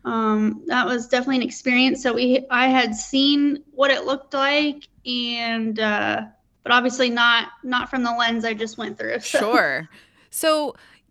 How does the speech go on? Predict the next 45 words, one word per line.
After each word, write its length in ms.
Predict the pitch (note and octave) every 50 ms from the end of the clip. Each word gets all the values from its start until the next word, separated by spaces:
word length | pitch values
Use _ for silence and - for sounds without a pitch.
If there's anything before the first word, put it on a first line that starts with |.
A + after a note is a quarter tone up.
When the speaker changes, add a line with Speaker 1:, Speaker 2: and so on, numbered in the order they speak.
| _ _ _ _ _ _ _ _ _ -
Speaker 2:
so 200 | C#4 - F4 E4
what 280 | D4+ D4 C#4 D#4+ F#4+ A#4
are 180 | C5+ C#5 A#4+
your 100 | G4 D4
plans 480 | - - - B3 A#3+ A#3 A#3 B3 B3 -
f-, 200 | - - - - _ _ _ - -
for 100 | - A3+
your 200 | A3 F#3+ F#3 - -
Army 360 | - F#3 G3 G3 G#3 G3+ F#3
career, 720 | D#3+ - - - F3 D#3 D3+ C3 A#2 C3 G#2+ D2 - F3 - -
you 140 | - G3+
know, 180 | G3 F#3 F3+ F3 -
other 240 | - F#3+ G#3 G#3 G3+
than 160 | G3+ G3 F#3+
competing? 640 | F3+ - F#3+ E3+ - - F3+ F3 D#3+ D#3 D3 D#3 D#3+
What 120 | E3+ F3+
are 100 | G3+ G#3
some 200 | G#3 - A3 G3+
things 240 | G3 F#3 F#3+ - F#3
you 60 | F3+
hope 180 | F3+ F3 E3+ -
to 140 | - E3+ D#3+
achieve? 640 | D3 - - - D3+ C#3+ G#2+ C#2+ A#1 _ - _ _ _ _ _ _ _ _ _ _ _ _ _ _ _ _ _ _ _ -
Speaker 1:
You 80 | D#4+ E4+
know, 80 | F#4 F#4
I'd 140 | F#4 F#4 F#4+
like 160 | F4+ F#4+ G4
to 80 | C5+ -
go 80 | G4 D#4+
to 100 | D4+ D4
some 140 | - C#4
other 220 | C4+ C4 C4+ C4+ C4
schools, 840 | - - - - - B3 A#3+ A#3+ B3+ C4+ C4+ C#4+ C#4+ C#4+ C4+ C#4+
uh, 400 | - - - C4 C4 B3+ B3 - -
eventually. 640 | C4 A#3+ B3 B3 C4 C#4 C4+ - D4+ D4 D4 D4+ D4+
Right 220 | C#4 C4+ C4 -
now, 340 | - B3 B3 C4 C4+ C4+ B3+ -
you 140 | - C#4 C4+
know, 120 | C4 B3+
it's 140 | B3 B3+ -
kind 140 | - C#4+ C#4
of 60 | B3+
a 60 | A#3
one-track 680 | A3 A3+ B3+ B3+ B3+ B3 B3+ C4+ B3 A#3+ - - - -
path 420 | C4+ C4 B3+ A#3+ A3+ A3 A3 G#3+